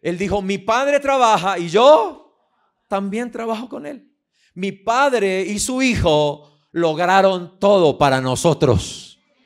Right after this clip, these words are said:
¿Por qué lo hicieron? Porque lo que era imposible para nosotros en la carne por nuestra debilidad, Él, tomando nuestra forma de hombre, lo logró para nosotros. Para que ahora nosotros vayamos a hacer sus obras bajo su gracia y su bendición.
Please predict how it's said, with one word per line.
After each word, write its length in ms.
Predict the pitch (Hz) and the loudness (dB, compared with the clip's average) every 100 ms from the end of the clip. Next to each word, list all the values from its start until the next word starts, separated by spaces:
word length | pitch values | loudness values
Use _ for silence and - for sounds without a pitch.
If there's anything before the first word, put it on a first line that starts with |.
| _ _ _ _ | _ _ _ _
¿Por 180 | 147 143 | -14 -8
qué 120 | 185 | -8
lo 80 | 196 | -8
hicieron? 480 | 185 214 214 208 202 | -8 -8 -8 -10 -12
Porque 280 | 151 147 | -12 -10
lo 120 | 143 - | -10 -10
que 80 | |
era 100 | 135 | -12
imposible 920 | 160 156 - 147 - - 247 202 135 | -12 -12 -6 -6 -4 -6 -6 -8 -12
para 220 | 117 104 98 | -12 -14 -16
nosotros 540 | 98 - 101 95 98 | -18 -20 -20 -20 -16
en 100 | 98 | -14
la 140 | 92 | -14
carne 340 | - 110 107 98 | -10 -10 -10 -14
por 160 | 98 | -16
nuestra 300 | 90 87 92 | -16 -16 -14
debilidad, 560 | 85 85 85 87 78 - _ _ _ _ - | -14 -14 -12 -10 -12 -14 _ _ _ _ -6
Él, 580 | 151 120 95 80 73 _ _ | -4 -4 -6 -14 -18 _ _
tomando 520 | - 110 131 131 135 | -12 -8 -10 -8 -10
nuestra 560 | 113 147 190 - 190 147 | -10 -8 -8 -8 -8 -8
forma 680 | - 196 165 143 113 98 92 | -6 -2 -2 -4 -10 -12 -10
de 80 | 104 | -8
hombre, 560 | 185 196 165 165 - _ _ _ | -8 -10 -12 -14 -16 _ _ _
lo 320 | - 110 110 98 | -18 -10 -4 -2
logró 480 | 85 80 113 101 | -2 0 2 2
para 220 | - 78 78 | 2 -6 -8
nosotros. 840 | 73 78 78 - - - - _ _ _ _ - | -10 -10 -10 -14 -20 -20 -20 _ _ _ _ -8
Para 220 | 131 123 | -8 -6
que 80 | 127 | -4
ahora 200 | 135 147 | -4 -6
nosotros 460 | 131 151 143 135 | -8 -10 -8 -8
vayamos 580 | 127 117 113 170 214 185 | -8 -8 -8 -8 -8 -8
a 60 | 147 | -8
hacer 220 | 185 170 | -8 -8
sus 220 | 190 185 | -8 -4
obras 600 | 165 127 113 113 - _ - | -4 -2 -6 -8 -14 _ -8
bajo 260 | 120 113 | -8 -8
su 400 | - - 269 220 | -12 -8 -6 -6
gracia 400 | 120 113 101 98 | -4 -6 -6 -10
y 40 | 85 | -6
su 140 | 90 | -4
bendición. 640 | 78 73 71 - - - | -4 -4 -6 -8 -16 -20